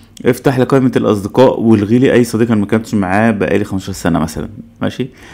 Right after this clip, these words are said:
أو احذف لي كل ال-، الستات أو كل الرجالة، أو يعني هو بقى يصنف ويحذف وهكذا. انت بتديله ال-، الصلاحية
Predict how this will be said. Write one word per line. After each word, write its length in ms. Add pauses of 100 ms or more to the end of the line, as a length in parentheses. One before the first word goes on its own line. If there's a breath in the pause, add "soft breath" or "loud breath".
(200 loud breath)
أو 160
احذف 320
لي 240
كل 360
ال-، 720 (520 soft breath)
الستات 460
أو 100
كل 180
الرجالة، 440
أو 220
يعني 280
هو 160
بقى 120
يصنف 500
ويحذف 600
وهكذا. 360 (1080 soft breath)
انت 240
بتديله 920
ال-، 640
الصلاحية 680